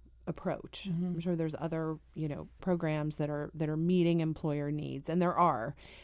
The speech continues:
Speaker 1: There's certainly lots of individual employer, you know, education and business partnerships that are building that, you know, sort of one-off pipeline for a particular company or an upskilling initiative where you can look at your internal,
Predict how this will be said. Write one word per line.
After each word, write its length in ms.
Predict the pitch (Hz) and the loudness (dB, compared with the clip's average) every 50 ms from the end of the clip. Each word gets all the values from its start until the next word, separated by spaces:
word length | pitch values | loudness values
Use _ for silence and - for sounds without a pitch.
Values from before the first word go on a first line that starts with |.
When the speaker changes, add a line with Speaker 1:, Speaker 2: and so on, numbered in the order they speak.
| - - - | -20 -6 0
Speaker 1:
There's 400 | - 170 160 160 156 - - - - - - - | 2 4 4 4 2 0 -2 -6 -10 -14 -14 -12
certainly 480 | 156 - - 165 - 147 160 160 160 160 | -6 0 0 0 0 0 0 0 0 0
lots 480 | 156 160 160 156 156 131 - - - | 0 2 2 2 2 0 0 -2 0
of 260 | 165 151 147 - - - - | 0 0 -2 -4 -6 0 4
individual 1080 | 180 175 180 165 160 156 160 165 160 160 175 160 156 160 160 156 156 151 151 151 156 - | 6 6 8 6 6 6 4 4 4 4 2 2 2 2 2 2 2 2 2 2 0 0
employer, 680 | 143 147 151 - - - - 170 165 160 156 156 - - | -2 -2 -4 -6 -6 -2 2 2 4 4 2 0 0 -2
you 140 | 160 160 156 | -4 -4 -2
know, 140 | 139 131 - | -2 -2 -2
education 800 | 156 165 165 - 175 - - 170 165 156 - - 170 156 156 156 | -2 0 0 0 -2 -2 0 0 0 0 0 0 0 0 0 0
and 220 | 135 135 147 143 | 0 -2 -2 0
business 400 | - 156 165 156 - 156 151 - | 0 0 0 0 -2 -4 -6 -6
partnerships 800 | - - - 208 - 185 180 175 - - 175 165 160 147 - - | -8 -4 -4 -2 -2 0 -2 -2 -2 -2 -2 -2 -2 -2 -4 -6
that 100 | - 147 | -4 -4
are 80 | 147 | -4
building 480 | 147 - 165 160 160 156 147 156 156 151 | -2 -2 -2 0 0 -2 -2 -2 -2 -2
that, 300 | 147 143 143 147 143 - | -2 -2 -2 -4 -4 -6
you 160 | - 143 151 143 | -6 -6 -4 -4
know, 100 | 131 131 | -4 -6
sort 200 | - - 143 135 | -6 -6 -8 -8
of 120 | - - - - - - - - - - - - - - - - - - - | -8 -12 -20 -20 -20 -20 -20 -20 -20 -20 -20 -20 -20 -20 -20 -20 -20 -20 -14
one-off 680 | - - 170 175 170 170 170 156 156 160 151 - - - - | -6 -2 2 2 4 4 4 4 4 2 0 -2 -6 -12 -6
pipeline 600 | - 165 156 151 - - 160 151 147 143 143 151 | -2 0 0 0 -2 -2 -2 -2 0 0 0 -2
for 320 | 151 - - 143 139 139 - | -4 -4 -4 -2 -2 -2 -2
a 120 | 151 156 | -2 -4
particular 680 | - - - 147 - - - - 147 143 - 156 151 - | -4 -4 -10 -12 -12 -12 -8 -6 -6 -4 -4 -6 -8 -8
company 540 | - 170 151 151 - - 135 131 120 131 - | -6 -6 -6 -4 -4 -6 -6 -6 -8 -6 -2
or 180 | - 160 156 151 | -2 0 0 0
an 100 | 151 151 | 0 0
upskilling 680 | - 147 - - - - - 180 160 156 156 151 151 | 0 -2 -4 -4 -8 -6 -2 -2 0 0 0 0 0
initiative 640 | 147 151 151 151 - - - 135 135 131 135 143 - | 0 0 0 0 -2 -2 -4 -4 -4 -4 -6 -6 -6
where 120 | 143 143 | -4 -4
you 140 | 143 143 139 | -2 -4 -4
can 200 | - - 151 151 | -4 -4 -4 -4
look 160 | 151 147 - | -4 -2 -4
at 140 | 160 - - | -4 -4 -4
your 160 | 165 160 151 | -2 -2 -2
internal, 880 | - - 175 170 165 - - - 165 156 156 151 151 151 151 151 147 | 2 2 2 2 2 0 -2 -2 0 0 2 0 2 0 0 0 -2